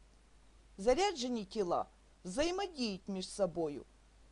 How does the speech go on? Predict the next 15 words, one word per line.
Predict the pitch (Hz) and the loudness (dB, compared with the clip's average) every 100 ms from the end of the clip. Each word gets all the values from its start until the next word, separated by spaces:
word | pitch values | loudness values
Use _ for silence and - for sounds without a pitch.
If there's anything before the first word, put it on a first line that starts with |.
| - | 4
але | 226 240 | 6 6
характер | 208 202 226 320 - - 156 - - - - | 2 2 4 4 2 -4 -4 -4 -18 -20 -6
їхньої | 220 294 233 208 | -4 -2 -2 -2
взаємодії | 190 190 175 180 180 294 359 | -2 -2 -2 -2 -2 0 2
може | 240 233 240 | 2 0 0
бути | 208 254 254 | -2 -4 -2
різним. | 254 269 208 175 143 - - - - - - | 0 0 -2 -6 -8 -12 -20 -20 -20 -20 2
Вони | 196 254 262 | 6 6 6
або | - 202 233 | 4 4 4
притягаються, | - 175 - 185 240 320 359 - - 349 - - - | 0 -2 0 4 8 8 6 0 -6 -6 -8 -10 2
або | 190 254 | 4 4
відштовхуються | 247 220 - - 294 254 - 190 - - - | 0 -2 -4 0 2 2 0 -4 -2 -4 -4
одне | 170 240 | 0 0
від | 226 196 | 0 0
одного. | 196 175 156 147 151 | 0 0 -2 -8 -10